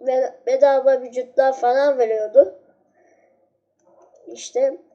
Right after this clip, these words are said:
şey, bizim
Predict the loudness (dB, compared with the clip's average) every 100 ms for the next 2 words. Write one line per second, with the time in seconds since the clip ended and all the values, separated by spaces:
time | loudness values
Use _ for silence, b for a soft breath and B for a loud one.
0 | _ _ _ _ _ _ _ _ _ _
1 | _ _ _ -12 -4 -4 -4 -10 -6 -4
2 | -4 -10